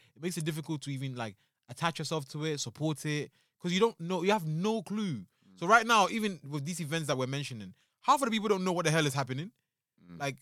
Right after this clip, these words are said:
Speaker 1: we don't know where it's happening, o-, like, until the month starts. And it's, you know what I'm saying? You could have let us know, like, "Okay, we're working on this idea." The, like, the Guap Gala, that's why I love it, 'cause this is not something that we, we just heard in Black History Month. It's, we've heard it for a few months now.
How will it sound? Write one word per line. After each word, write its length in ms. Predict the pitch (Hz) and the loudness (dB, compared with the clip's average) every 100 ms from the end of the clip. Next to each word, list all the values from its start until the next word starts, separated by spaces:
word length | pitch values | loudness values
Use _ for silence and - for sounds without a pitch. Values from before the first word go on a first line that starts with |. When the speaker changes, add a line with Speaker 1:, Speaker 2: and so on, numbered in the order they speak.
| _ | _
Speaker 1:
we 160 | 147 208 | -6 0
don't 140 | 214 | 2
know 80 | 180 | 2
where 280 | 135 185 190 | 6 6 6
it's 100 | 175 | 4
happening, 440 | 170 165 160 160 _ _ _ _ _ - | 0 0 -4 -6 _ _ _ _ _ -20
o-, 100 | - 151 | -12 0
like, 240 | 139 131 - | 0 0 -2
until 320 | 147 135 175 | 0 2 2
the 80 | 151 | 2
month 200 | 151 139 | 2 -2
starts. 440 | - 160 151 135 131 | 0 4 4 2 -6
And 100 | 127 | -10
it's, 60 | |
you 60 | 120 | -6
know 40 | |
what 100 | 139 | -4
I'm 60 | 160 | -4
saying? 260 | 156 156 104 _ _ | -4 -6 -8 _ _
You 80 | 147 | -2
could 100 | 180 | 0
have 100 | 175 | 4
let 180 | 175 160 | 4 4
us 80 | 139 | 2
know, 180 | 156 143 | 0 2
like, 220 | 135 117 _ - | 0 -4 _ -12
"Okay, 120 | 135 | -6
we're 140 | 123 120 | -2 0
working 280 | 156 156 156 | 0 0 -4
on 100 | 131 | -2
this 200 | 143 135 | -4 -4
idea." 380 | 117 110 123 120 | -6 -4 -6 -6
The, 180 | 123 110 - | -8 -10 -12
like, 140 | 135 139 | -8 -4
the 80 | 135 | 0
Guap 180 | 185 | 2
Gala, 200 | 147 139 | 4 4
that's 180 | 120 160 | 4 2
why 120 | 160 | 4
I 80 | 131 | 6
love 220 | 135 110 | 4 2
it, 100 | 95 | -4
'cause 200 | - 107 - _ | -10 -12 -12 _
this 80 | 202 | -2
is 60 | |
not 100 | 190 | 0
something 180 | 175 165 | 0 2
that 140 | 151 123 | 0 0
we, 180 | 110 104 | -6 -10
we 80 | 110 | -12
just 180 | 107 123 | -8 -4
heard 300 | 123 113 101 _ _ _ | -2 -2 -4 _ _ _
in 220 | 107 95 | -12 -8
Black 180 | 104 104 | -6 -6
History 260 | 113 - 95 | -8 -12 -16
Month. 140 | 82 | -14
It's, 140 | 120 104 _ _ 107 | -16 -18 _ _ -14
we've 160 | 117 | -6
heard 160 | 120 131 | -2 -2
it 60 | 113 | -6
for 240 | 107 92 _ _ | -12 -14 _ _
a 40 | |
few 180 | - 127 | -14 -10
months 260 | 113 110 95 | -8 -8 -10
now. 300 | 90 80 | -12 -14